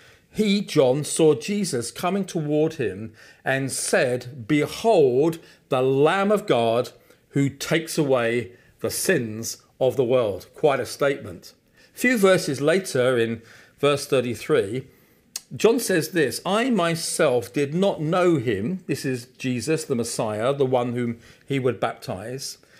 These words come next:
"but he who sent me to baptize with water said to me, 'He upon whom you see the Spirit descend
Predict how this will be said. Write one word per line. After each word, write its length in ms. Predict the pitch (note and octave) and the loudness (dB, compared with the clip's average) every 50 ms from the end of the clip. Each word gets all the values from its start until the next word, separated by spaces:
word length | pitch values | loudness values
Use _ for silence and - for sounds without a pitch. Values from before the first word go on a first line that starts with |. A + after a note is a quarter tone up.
| - - - - _ _ | -20 -20 -20 -20 _ _
"but 240 | - D3+ D#3+ D#3 - | 0 0 2 0 -2
he 400 | - G#3 A3+ A#3 A#3+ A#3+ A#3+ G3+ | -4 -2 0 0 2 2 0 0
who 240 | F#3 G#3 G3 F3 | 0 0 0 0
sent 500 | D#3+ - - - - A#3 A3 G#3 F#3+ - | -2 -2 -4 -2 0 0 0 0 -2 -4
me 440 | - C3+ A#2 G#2 G#2+ A2+ B2+ B2+ - - - - _ _ | -6 -6 -4 -4 -4 -4 -4 -6 -8 -12 -20 -20 _ _
to 120 | - D#3+ | 0 0
baptize 880 | C#3+ D#3 - - G3+ G3+ - - - - - G3+ F#3 F3 E3+ E3 E3 - | 0 2 0 -2 -2 -2 -4 -10 -14 -8 -4 -2 0 0 0 -2 -2 -2
with 180 | C#3+ C#3+ C3+ C3+ | -2 -2 -2 -2
water 540 | C3+ C#3 D3+ D#3+ E3 D#3 - - A2 G#2 | -2 0 2 2 2 0 0 -4 -8 -6
said 380 | G2+ - - - - B3+ A#3 - | -6 -6 -4 -2 -2 -2 -2 -4
to 100 | - - | -4 -4
me, 380 | B2+ G#2 F#2 F#2 G2+ C3 C#3 - _ _ _ _ _ _ _ _ _ _ _ _ _ _ _ - | -4 -4 -4 -6 -6 -6 -8 -8 _ _ _ _ _ _ _ _ _ _ _ _ _ _ _ -2
'He 400 | - A3 A#3+ B3+ C4 C4 A#3+ - | 2 2 4 6 4 4 2 2
upon 400 | F#3 E3 - - E3+ E3 E3 D#3+ | 0 -2 0 0 2 2 2 0
whom 420 | - E3 F#3+ F3+ E3 D3 C3+ C3 | 0 0 0 2 2 2 2 0
you 180 | B2+ C3 D#3 D3+ | -2 -2 -2 -4
see 480 | B2+ - - - - F3+ D#3+ C3 B2+ B2 | -4 -4 -4 -2 0 0 0 0 -2 -2
the 140 | A#2 C3 | -4 -4
Spirit 720 | B2 - - - - - - F3 E3+ E3+ E3 D#3 D#3 - - - - _ _ | -4 -4 -4 -6 -4 -2 0 2 2 2 2 2 0 -6 -16 -20 -20 _ _
descend 720 | - C#3+ C3+ - - - - F#3+ F#3 F#3+ G3 G#3 G3+ G3 | -4 -4 -2 -2 -4 -2 0 0 0 2 0 0 0 -2